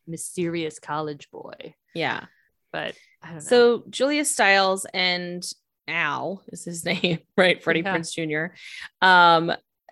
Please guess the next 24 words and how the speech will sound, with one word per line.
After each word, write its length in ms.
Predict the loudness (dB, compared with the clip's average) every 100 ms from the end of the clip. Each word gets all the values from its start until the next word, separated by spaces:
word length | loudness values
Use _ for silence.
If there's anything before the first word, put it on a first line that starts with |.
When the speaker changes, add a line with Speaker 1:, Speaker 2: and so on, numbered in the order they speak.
| -8
Speaker 2:
have 260 | -2 0 2
a, 100 | 0
had, 200 | 0 2
this 180 | 2 0
is, 140 | -2
they 100 | -2
had, 140 | -2 -2
like, 100 | -2
a 60 |
meet 340 | -2 -2 -6 -8
cute, 340 | -4 -2 -2
right, 220 | -2 0
at 80 | -2
the 80 | -4
bar. 340 | 0 2 2
And 120 | 0
then 80 | -4
they 100 | -4
have, 220 | -4 -6
like, 100 | -6
a 80 | -6
second 480 | -4 -2 0 -2 -4
meet 280 | -6 -8 -8
cute 500 | -4 -2 -4 -6